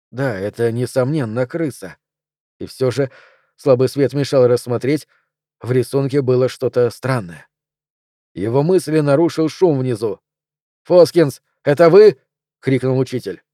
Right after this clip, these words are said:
Несколько секунд царила тишина. Потом он услышал тихий шорох. Харрис выскочил из комнаты и вновь позвал Фоскинса. Снова молчание.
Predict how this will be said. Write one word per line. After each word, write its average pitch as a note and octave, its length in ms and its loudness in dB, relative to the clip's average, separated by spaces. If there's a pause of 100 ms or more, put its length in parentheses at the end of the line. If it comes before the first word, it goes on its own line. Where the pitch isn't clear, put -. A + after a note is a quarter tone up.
(520)
Несколько C3+ 600 2
секунд C#3 380 0
царила C#3 380 2
тишина. B2 640 -8 (460)
Потом D3 300 0
он D3 120 2
услышал D3+ 420 0
тихий D3 340 -4
шорох. - 480 -12 (380)
Харрис B2 440 0
выскочил B2 480 -2
из A2 100 -6
комнаты D#3+ 460 0 (280)
и C3+ 80 0
вновь C#3+ 320 2
позвал D3+ 340 2
Фоскинса. A2 680 -4 (540)
Снова C3 440 0
молчание. A2 680 -4